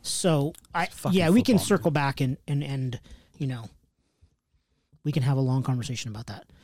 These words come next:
Speaker 1: I think I'm turning it the
Speaker 2: You're
Speaker 1: wrong
Speaker 2: turning
Speaker 1: way.
Speaker 2: it the wrong way.
Speaker 1: <laughs> Is that making you crazy?
Speaker 2: Um, ladies and gentlemen, I'm
Speaker 1: We have
Speaker 2: having
Speaker 1: new
Speaker 2: ads
Speaker 1: microphone
Speaker 2: here.
Speaker 1: stands?
Speaker 2: Um, but, uh, uh, I have, how long you been on me? Probably
Speaker 1: Uh,
Speaker 2: too
Speaker 1: like
Speaker 2: long.
Speaker 1: a minute and a half.
Speaker 2: Oh, that's way too long, bro.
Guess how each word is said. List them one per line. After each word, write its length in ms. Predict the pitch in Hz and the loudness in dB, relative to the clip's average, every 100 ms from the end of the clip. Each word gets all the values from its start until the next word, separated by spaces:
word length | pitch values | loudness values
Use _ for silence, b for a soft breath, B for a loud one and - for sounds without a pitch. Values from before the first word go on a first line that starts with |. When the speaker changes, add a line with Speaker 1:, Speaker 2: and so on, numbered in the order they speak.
| b b | b b
Speaker 1:
I 60 | 175 | -2
think 160 | 269 | -2
I'm 60 | 196 | 0
turning 220 | 185 180 | 2 2
it 80 | 160 | 4
the 60 | |
Speaker 2:
You're 100 | 131 | 4
Speaker 1:
wrong 60 | 165 | 6
Speaker 2:
turning 260 | 165 143 123 | 6 4 2
Speaker 1:
way. 20 | |
Speaker 2:
it 60 | |
the 80 | 98 | 0
wrong 160 | 98 95 | -4 -6
way. 160 | 92 - | -8 -8
Speaker 1:
<laughs> 840 | - - 330 - - - - - | -4 -4 -2 -4 -6 -8 -12 -4
Is 60 | 170 | 0
that 80 | 151 | 2
making 220 | 151 151 | 2 2
you 60 | 147 | 2
crazy? 200 | 160 156 | 4 6
Speaker 2:
Um, 240 | 143 - - | 4 2 2
ladies 260 | 185 202 | 4 4
and 100 | 160 | 4
gentlemen, 300 | 127 131 104 - B B B | 2 0 -4 -8 B B B
I'm 160 | 160 214 | 2 4
Speaker 1:
We 60 | |
have 40 | 233 196 | 6 8
Speaker 2:
having 60 | |
Speaker 1:
new 60 | 190 | 8
Speaker 2:
ads 240 | 165 143 | 8 6
Speaker 1:
microphone 100 | 127 | 6
Speaker 2:
here. 80 | 113 | 6
Speaker 1:
stands? 520 | 104 156 240 240 - - | 6 4 2 0 -10 -6
Speaker 2:
Um, 420 | 120 113 101 95 - 110 | -2 0 0 -4 -8 -2
but, 360 | 113 107 - | -2 -2 -2
uh, 260 | 104 98 95 - - - _ _ - - _ _ _ _ - | -4 -2 -6 -10 -20 -20 _ _ -20 -20 _ _ _ _ -10
uh, 280 | 113 104 92 | -6 -4 -4
I 60 | 104 | -2
have, 180 | 113 107 | -2 -2
how 180 | 123 | 0
long 180 | 120 113 | 0 0
you 80 | 101 | -2
been 120 | 98 | -4
on 120 | 95 | -6
me? 180 | 92 90 _ _ | -8 -10 _ _
Probably 200 | - 98 | -6 0
Speaker 1:
Uh, 80 | 175 | 2
Speaker 2:
too 60 | 180 | 2
Speaker 1:
like 160 | 165 | 2
Speaker 2:
long. 60 | 156 | 4
Speaker 1:
a 20 | |
minute 160 | 160 180 | 4 4
and 0 | 160 | 2
a 20 | |
half. 400 | 226 226 95 - | 2 2 -2 -10
Speaker 2:
Oh, 100 | _ | _
that's 260 | - - - | -16 -16 -16
way 160 | - - | -18 -18
too 100 | - | -20
long, 160 | - - | -20 -20
bro. 100 | - | -20